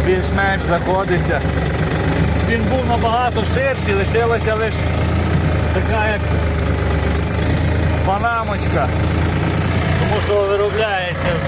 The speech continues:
з часом. Десь гноїться, десь когось шлаку, перегною. А ну, зака-, загорюється. Трішки не стелить аж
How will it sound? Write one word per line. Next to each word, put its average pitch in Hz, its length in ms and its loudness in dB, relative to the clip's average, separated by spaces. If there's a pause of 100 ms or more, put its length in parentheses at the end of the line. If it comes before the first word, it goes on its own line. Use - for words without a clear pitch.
з - 120 -2
часом. 175 340 -2 (2250)
Десь 175 220 -4 (140)
гноїться, 220 460 -2 (100)
десь 180 260 -2
когось 151 340 0 (1080)
шлаку, 170 500 0 (640)
перегною. 170 680 0 (3000)
А 143 120 0
ну, - 160 -2 (100)
зака-, 156 360 -2
загорюється. 165 720 0 (1900)
Трішки - 300 0
не 226 160 0
стелить 208 500 0
аж 185 120 0